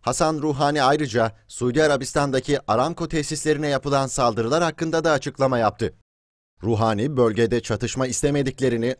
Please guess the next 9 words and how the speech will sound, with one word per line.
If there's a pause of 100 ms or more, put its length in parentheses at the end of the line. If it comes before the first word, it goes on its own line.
ancak
çatışmayı
başlatanın
kim
olduğunun
da
görülmesi
gerektiğini
söyledi.